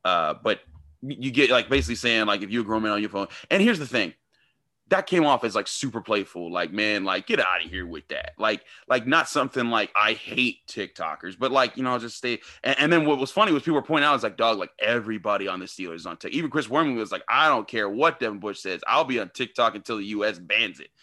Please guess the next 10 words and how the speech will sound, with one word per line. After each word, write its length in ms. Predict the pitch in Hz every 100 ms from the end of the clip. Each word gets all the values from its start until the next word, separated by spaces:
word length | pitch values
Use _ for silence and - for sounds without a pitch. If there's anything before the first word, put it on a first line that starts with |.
| - _ 92
Um, 340 | 92 82 78 - -
and 80 | 147
then, 80 |
of 120 | 151 131
course, 180 | 135
there's 220 | - 110 -
Chase 200 | 120 107
Claypool, 420 | 113 104 92 87
Juju 260 | 107 104
Smith-Schuster, 720 | 104 110 - 110 104 - 80